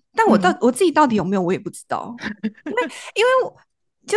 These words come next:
Speaker 1: 是工作很忙啊，然后想做的事情很多啊，
Speaker 2: 嗯。
Speaker 1: 我也不知道现在如果来一个男朋友，
Speaker 2: 嗯。
Speaker 1: 我会，我会不会愿意把我的时间分给他。
Speaker 2: 可是这就要讲到你是恋爱脑啦。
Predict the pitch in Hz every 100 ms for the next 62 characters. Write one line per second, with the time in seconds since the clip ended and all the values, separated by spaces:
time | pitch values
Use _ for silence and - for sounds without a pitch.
0 | 440 440 339 - 403 440 440 403 285 214
1 | 208 190 202 220 240 302 370 214 208 339
2 | 311 339 240 233 233 180 - 202 214 196
3 | 185 262 311 269 311 302 302 269 247 202
4 | 185 214 220 180 202 202 180 - - -
5 | - 185 254 247 220 196 147 - _ 202
6 | 240 240 247 240 131 - _ - 262 202
7 | - 233 131 - - _ _ _ - 202
8 | 226 185 180 175 196 214 196 190 - -
9 | - - 240 247 240 254 320 339 294 285
10 | 208 175 220 240 185 214 226 214 220 202
11 | 160 143 143 151 156